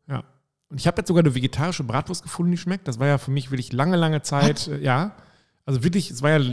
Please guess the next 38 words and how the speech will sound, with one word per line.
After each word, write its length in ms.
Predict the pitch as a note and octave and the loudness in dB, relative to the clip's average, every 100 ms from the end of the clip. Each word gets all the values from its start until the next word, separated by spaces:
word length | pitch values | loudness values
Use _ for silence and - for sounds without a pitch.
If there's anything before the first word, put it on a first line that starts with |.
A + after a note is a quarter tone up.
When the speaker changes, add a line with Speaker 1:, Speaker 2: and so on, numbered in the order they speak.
| A#2 | 0
Speaker 1:
wirklich 220 | F3 C#3+ | -2 0
lange, 240 | C3+ E3 E3 | 2 4 4
wo 80 | |
ich 40 | D3+ | 2
gedacht 160 | D3+ C#3+ | -2 -2
habe, 180 | C3+ | -2
es, 240 | B2 - - | -2 -6 -14
es 340 | C3 B2+ - _ - | -18 -14 -16 _ -14
gibt 260 | D#3 - | -14 -10
keine 300 | - B2 B2 | -2 0 2
leckere. 520 | A#2+ - C#3+ F3 A3 - _ _ _ _ - | 0 0 0 0 -2 -10 _ _ _ _ -8
Und 80 | C#3+ | -2
jetzt 120 | E3+ | -2
hab 80 | F#3 | -2
ich 100 | F3 | 2
eine 180 | G#3 G#3+ | 2 2
gefunden, 480 | F#3+ G3+ G#3 F3+ D3 | 0 2 2 0 0
demnächst, 300 | D#3+ G3 F#3 | 2 2 2
wenn 80 | E3+ | 2
wir 60 | |
mal 180 | D#3+ D3+ | 2 0
zusammen 260 | - C#3 C#3 | 2 2 2
grillen, 240 | C#3+ F3+ | 2 2
dann 80 | D3 | 2
leg 140 | C3+ | 0
ich, 160 | C#3+ - | -4 -2
dann 140 | C3 | 0
jubel 280 | B2 E3+ F3 | 4 4 4
ich 80 | D#3 | 2
dir 120 | D3+ | 0
die 80 | C3 | 2
unter. 340 | D3 D3+ G#3 C#4 - _ - | 2 2 0 -2 -16 _ -8
Speaker 2:
Ja. 380 | D#3+ C#3 D3 F3+ - - | 0 2 2 -2 -10 -6
Speaker 1:
Ja. 100 | C#3 - - D3 | -4 -4 -2 -2
Speaker 2:
Ich 80 | - | 2
werd's 220 | E3 - | 2 2
nicht 220 | F#3+ A#3 E3+ | 0 2 0
rausschmecken. 540 | B2+ A2 C#3+ D3 E3+ | -2 0 -2 -2 -6